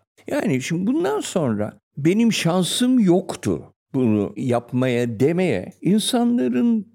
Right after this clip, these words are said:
pek hakkı olmayacağını düşünüyorum. Yani bu bir şey değil.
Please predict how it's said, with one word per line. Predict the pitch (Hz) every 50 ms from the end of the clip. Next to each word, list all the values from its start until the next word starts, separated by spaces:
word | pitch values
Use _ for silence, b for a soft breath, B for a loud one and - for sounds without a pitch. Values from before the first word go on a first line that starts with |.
| _ -
pek | 226 262 262 - - -
hakkı | - - - 170 151 - - - 175
olmayacağını | 165 117 123 110 98 87 80 78 - - 73 67 - - -
düşünüyorum. | - - - - _ _ - - - _ _ _ _ _ _ _ _ -
Yani | - 165 156 143 131 123 120 151
bu | 180 170 165
bir | 180 175 165
şey | - - 180 165 165 135
değil. | 123 104 92 117 - -